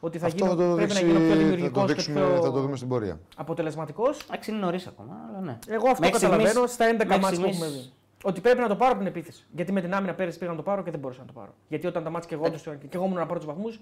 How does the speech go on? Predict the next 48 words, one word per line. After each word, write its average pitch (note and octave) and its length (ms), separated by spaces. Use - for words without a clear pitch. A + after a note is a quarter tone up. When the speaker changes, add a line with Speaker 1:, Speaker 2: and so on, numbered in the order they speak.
Speaker 3:
να E3 120
Speaker 1:
δεν F#3 120
Speaker 3:
πεις, G3 100
Speaker 1:
είχα F#3 80
τις D#3 140
λύσεις E3 160
Speaker 3:
δεν F3 120
είναι G3 60
και F#3+ 100
Speaker 1:
επιθετικά D3 100
Speaker 3:
θέμα C#3+ 140
Speaker 1:
να - 20
τις B2+ 80
πάρω. G#2+ 100
Speaker 3:
αποφάσεων, A#2 360
βέβαια, B2+ 200
είναι D#3+ 100
και D#3 80
θέμα D#3+ 240
και D#3 180
roster, D3 400
έτσι. G#2+ 180
Φέτος C3+ 280
έχει C#3+ 220
Speaker 1:
Γι' C3+ 60
Speaker 3:
καλύτερο C#3+ 300
Speaker 1:
αυτό B3 120
Speaker 3:
roster, C#4+ 60
Speaker 1:
λέω D3 140
Speaker 3:
ναι. C#3+ 60
Speaker 1:
ότι C#3 420
διαμόρφωσε F3+ 460
ένα F3 140
Speaker 3:
Ναι, F3 80
Speaker 1:
roster G#3+ 100
που G#3 140
Speaker 3:
ναι. - 60
Speaker 1:
θα F3 80
του E3 80
δώσει G3+ 340
πολλά F3 280
παραπάνω D#3+ 340
επιθετικά C#3 400
πράγματα B2+ 400
και B2+ 80
επιθετικά, C#3+ 280
επιθετικά C3+ 420
χαρακτηριστικά. C3 580